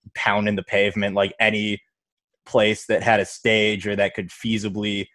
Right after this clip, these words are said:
hold a <laughs> comedy show, we were just walking into and basically cold calling.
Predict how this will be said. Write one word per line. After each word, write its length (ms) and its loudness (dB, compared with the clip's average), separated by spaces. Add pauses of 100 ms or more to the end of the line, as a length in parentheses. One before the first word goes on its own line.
(240)
hold 260 0
a 40 -2
<laughs> 20 -6
comedy 420 -2
show, 260 2
we 100 -2
were 100 -2
just 200 -6
walking 360 2
into 340 0
and 180 -4 (100)
basically 500 0
cold 360 -2
calling. 560 2